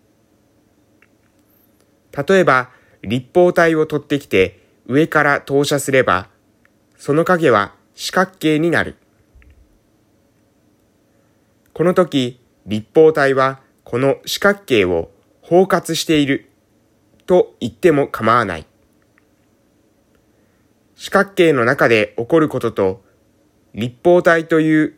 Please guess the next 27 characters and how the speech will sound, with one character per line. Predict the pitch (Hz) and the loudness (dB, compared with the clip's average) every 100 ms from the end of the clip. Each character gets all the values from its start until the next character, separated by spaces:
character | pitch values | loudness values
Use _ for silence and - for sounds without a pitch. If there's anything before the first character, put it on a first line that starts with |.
| - | -6
よ | 107 | -2
り | 139 160 _ | -2 -4 _
高 | - 113 185 | -10 -2 -2
い | 180 | -2
次 | 131 | -4
元 | 120 107 | -2 0
で | 101 101 - | 0 -2 -4
起 | 110 | -2
こ | 147 | 0
る | 139 | 0
こ | 123 | -2
と | 104 | -4
が | 85 90 - _ _ _ _ - | -2 -4 -8 _ _ _ _ -8
矛 | 101 | -6
盾 | 123 170 170 | 0 0 0
す | 170 | -2
る | 156 | -4
可 | 156 | -2
能 | 151 151 | -2 -2
性 | 147 143 | 0 0
は | 135 131 - _ - | 2 0 -2 _ -8
な | 107 139 | -2 0
い | 160 | 0
の | 139 | -2
で | 165 | 0
あ | 131 | 0
る。 | 87 | -2